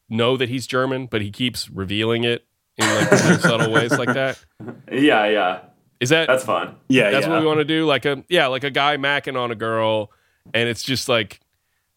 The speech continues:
Speaker 1: he's just, like, a little off. He's a little too, <laughs> he's a little too German for the whole,
Speaker 2: <laughs> Yeah,
Speaker 1: the
Speaker 2: yeah,
Speaker 1: whole
Speaker 2: yeah.
Speaker 1: thing. All right.
Speaker 2: Mm-hmm.
Speaker 1: I love that. Let's do that. All right. This
Speaker 2: Great.
Speaker 1: is, um,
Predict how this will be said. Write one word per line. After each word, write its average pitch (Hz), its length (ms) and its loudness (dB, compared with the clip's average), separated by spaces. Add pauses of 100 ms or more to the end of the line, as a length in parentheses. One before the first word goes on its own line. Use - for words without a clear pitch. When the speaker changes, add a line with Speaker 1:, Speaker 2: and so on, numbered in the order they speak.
(140)
Speaker 1:
he's 120 180 -4
just, 151 200 -4
like, 131 160 2
a 120 60 -2
little 139 280 2
off. 101 360 -2
He's 113 160 -6
a 120 40 -2
little 131 200 2
too, 175 160 -2
<laughs> - 140 -4
he's 269 160 0
a 269 40 -10
little 285 180 -2
too 269 180 0
German 214 480 0
for - 280 0
the 120 140 2
whole, - 200 6
Speaker 2:
<laughs> - 0 -
Yeah, - 80 2
Speaker 1:
the 165 160 2
Speaker 2:
yeah, 139 180 2
Speaker 1:
whole 120 280 2
Speaker 2:
yeah. 113 100 0 (160)
Speaker 1:
thing. 92 60 -8 (580)
All 208 100 4
right. 120 160 0
Speaker 2:
Mm-hmm. 110 180 -6
Speaker 1:
I 165 140 2
love 160 260 0
that. 113 360 -2
Let's 131 220 -6
do 165 160 -2
that. 104 320 -2 (100)
All 135 80 2
right. 107 200 0
This 160 180 -6
Speaker 2:
Great. 165 140 -2
Speaker 1:
is, 127 320 -2
um, 107 440 -2